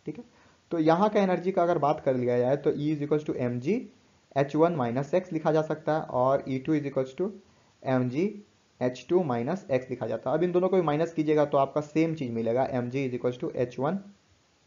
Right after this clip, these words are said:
minus एच टू। तो मतलब क्या बताना चाह रहा है कि आप reference कुछ भी रख सकते हो, Ground रखो,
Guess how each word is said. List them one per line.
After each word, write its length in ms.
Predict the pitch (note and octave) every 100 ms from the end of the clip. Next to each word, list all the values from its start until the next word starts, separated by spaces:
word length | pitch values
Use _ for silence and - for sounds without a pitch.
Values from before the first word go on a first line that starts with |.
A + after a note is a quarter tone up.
| _ _ - -
minus 420 | C3+ B2+ E3 G3 - _ _ _
एच 240 | - C#3+ -
टू। 100 | B2
तो 140 | A#2 D3+
मतलब 360 | F#3 G3 G#3
क्या 200 | G#3 D#3
बताना 300 | C#3 C3+ C3
चाह 180 | B2 A#2+
रहा 120 | A#2
है 60 | A#2+
कि 160 | -
आप 200 | C3+ D3+
reference 360 | C#3+ D3 F3+ F3
कुछ 220 | E3 D3+
भी 80 | D3
रख 200 | C#3 A2+
सकते 280 | - B2 -
हो, 100 | A#2
Ground 380 | B2 B2+ C#3+ D3+
रखो, 380 | C#3+ - C3